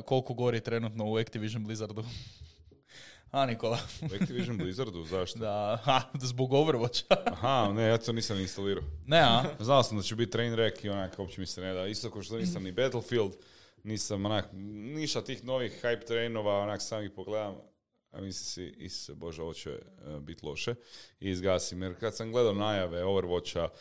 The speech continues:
Speaker 2: sve što su pisali Danki i ostali recenzenti, i kak se to najavljivalo i koliko je bilo problema sa developmentom,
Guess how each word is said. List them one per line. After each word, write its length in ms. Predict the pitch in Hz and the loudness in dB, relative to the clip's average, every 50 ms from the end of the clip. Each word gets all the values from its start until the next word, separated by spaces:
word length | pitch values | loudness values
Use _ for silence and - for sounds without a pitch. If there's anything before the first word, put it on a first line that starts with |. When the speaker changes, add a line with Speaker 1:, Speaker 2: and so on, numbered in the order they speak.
| - - - - | -20 -20 -20 -18
Speaker 2:
sve 160 | - - - 95 | -10 -6 -4 -4
što 120 | - 92 | -2 -2
su 120 | - - | -4 -6
pisali 380 | - - 107 - - 101 92 90 | -4 -4 -2 -2 0 0 -2 0
Danki 460 | 85 95 95 101 104 101 - - 95 | 0 0 0 0 0 -2 -4 -4 -4
i 160 | 87 85 87 | -4 0 0
ostali 580 | 95 98 101 98 - 101 92 87 85 85 87 87 | 0 0 0 -2 -2 -4 -4 -2 -2 -4 -4 -4
recenzenti, 680 | 87 87 - - 90 82 85 98 101 101 95 - - 92 | -4 -6 -6 -6 -8 -4 -2 -2 -2 -2 -2 -4 -4 -4
i 60 | 85 | -2
kak 180 | - 98 90 - | -2 -2 -2 -2
se 80 | - | -4
to 80 | - 104 | -2 -2
najavljivalo 580 | 95 95 92 90 87 90 95 98 98 95 92 85 | -2 0 -2 -2 -2 -4 -2 -2 -2 -2 -2 -4
i 40 | |
koliko 200 | - 95 87 - | -6 -10 -10 -10
je 40 | 92 | -8
bilo 160 | 90 92 92 | -4 -2 -4
problema 440 | - - 85 87 87 92 98 95 90 | -4 -4 -6 -6 -4 -4 -4 -4 -6
sa 120 | 82 - - | -8 -8 -8
developmentom, 720 | 87 87 95 95 92 - - 90 87 80 - 92 87 | -2 -2 0 0 -2 -4 -8 -12 -14 -10 -10 -10 -10